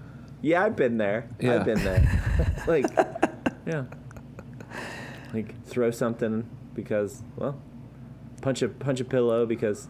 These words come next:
Speaker 1: oh, that, uh, you know, Christian McCaffrey just went out on the first play of the
Speaker 2: Oh,
Speaker 1: first
Speaker 2: y-, you should have been, uh, at my house the, uh, night I lost the Super Bowl because a player was locked and I couldn't change it. It's not a
Speaker 1: <laughs>
Speaker 2: good
Speaker 1: Oh, yeah.
Speaker 2: night. Not a good
Speaker 1: No.
Speaker 2: night.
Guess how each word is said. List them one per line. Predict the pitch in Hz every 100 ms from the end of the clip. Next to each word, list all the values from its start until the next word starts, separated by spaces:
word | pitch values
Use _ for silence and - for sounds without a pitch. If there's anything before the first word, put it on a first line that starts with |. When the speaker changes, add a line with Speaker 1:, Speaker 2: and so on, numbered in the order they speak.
| -
Speaker 1:
oh, | 143
that, | 127 - - - -
uh, | 92 90 - -
you | 101 104
know, | 80 92 - - - -
Christian | 110 - 104
McCaffrey | - 98 104 - 85 80 - -
just | 90 - 95
went | 95
out | 90 - -
on | 92
the |
first | 80 92 -
play | 101 98
of | 95
the |
Speaker 2:
Oh, | 160 90
Speaker 1:
first | - - -
Speaker 2:
y-, | - -
you | 147 190
should | - 202
have | 147
been, | 143 139 135 -
uh, | 131 123
at | 139
my | 135 139 139
house | 139 127 -
the, | - 131 123
uh, | 120 113 110
night | 107 127 131
I | 127
lost | 117 123 131 -
the |
Super | 104 170 175 104
Bowl | 98 95
because | 101 92 113 104 117
a | 98 95
player | - - 131 117 101
was | 98 98
locked | 104 104 -
and | 95
I | 90
couldn't | - 104 92
change | - 95 90 87
it. | - -
It's | - -
not | 135 180
a |
Speaker 1:
<laughs> | 220
Speaker 2:
good | 226
Speaker 1:
Oh, | 190
yeah. | 240
Speaker 2:
night. | 196 -
Not | 104 110 156 196
a | 208
good | 208
Speaker 1:
No. | 214 208
Speaker 2:
night. | 190